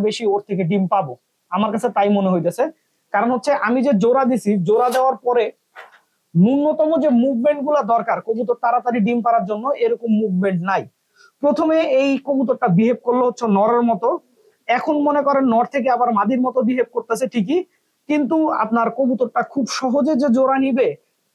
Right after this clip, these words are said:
খুব সহজে যে ডিম পারবে, এরকম কোনো মুভমেন্ট কিন্তু আমি কবুতরের মধ্যে এখন পর্যন্ত দেখি নাই। তো আমার কাছে মনে হয় এই কবুতরের পিছনে আমার প্রচুর সময় দিতে হবে, তারপরে যদি ডিম পারে। কিন্তু আমার দুই জোড়া বাচ্চা খুবই দরকার এই কবুতরের, কারণ এই কবুতর মাশাআল্লাহ,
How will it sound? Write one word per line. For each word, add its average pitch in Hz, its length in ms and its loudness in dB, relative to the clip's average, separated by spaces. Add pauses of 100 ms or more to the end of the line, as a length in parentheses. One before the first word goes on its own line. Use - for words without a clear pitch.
(120)
খুব 262 140 -2 (120)
সহজে 277 380 2
যে 294 40 2 (100)
ডিম 269 140 2 (100)
পারবে, 247 240 0 (100)
এরকম 247 320 -4
কোনো 247 140 -2 (140)
মুভমেন্ট 240 400 -2
কিন্তু 233 240 -6
আমি 208 200 -6
কবুতরের 214 400 -2
মধ্যে 190 240 -2
এখন 202 220 -8
পর্যন্ত 175 280 -8 (120)
দেখি 202 260 -2
নাই। 120 80 -20 (560)
তো - 40 -4 (100)
আমার 240 220 2
কাছে 277 140 0 (120)
মনে 269 180 0
হয় 269 220 0
এই 240 120 0
কবুতরের 247 360 0
পিছনে 247 220 -4
আমার 233 180 -2
প্রচুর 254 240 -2 (120)
সময় 254 280 0
দিতে 247 200 -4
হবে, 254 120 2 (120)
তারপরে 220 280 0 (100)
যদি 208 200 0
ডিম 220 200 0
পারে। 160 220 -2
কিন্তু 240 160 0 (120)
আমার 254 160 0 (320)
দুই 240 180 2
জোড়া 247 220 2
বাচ্চা 220 200 -4 (120)
খুবই 247 260 0
দরকার 254 280 0
এই 247 120 0
কবুতরের, 254 400 0 (560)
কারণ 202 180 2 (180)
এই 262 160 2
কবুতর 269 360 0 (360)
মাশাআল্লাহ, 240 580 2